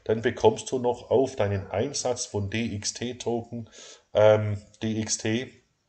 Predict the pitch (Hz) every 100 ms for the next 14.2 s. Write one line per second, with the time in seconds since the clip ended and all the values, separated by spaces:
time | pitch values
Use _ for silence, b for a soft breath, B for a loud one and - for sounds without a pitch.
0 | _ _ - 95 107 - 117 104 95 117
1 | 123 131 107 101 - 113 113 95 92 98
2 | 113 110 101 95 110 107 98 85 107 -
3 | b b b - 101 - 98 107 - -
4 | - - - 92 104 98 95 101 95 -
5 | 92 101 - b b 90 107 - 101 98
6 | 98 98 B B - 92 92 98 - -
7 | _ - 82 104 107 - _ _ - 107
8 | 95 101 98 95 - _ _ - 160 160
9 | 95 - - B B B B B - 170
10 | 170 175 175 185 151 - 156 160 147 139
11 | 143 143 - 135 143 139 104 107 110 117
12 | 123 120 120 160 170 165 - 131 139 -
13 | B B B B - 95 120 135 131 131
14 | 131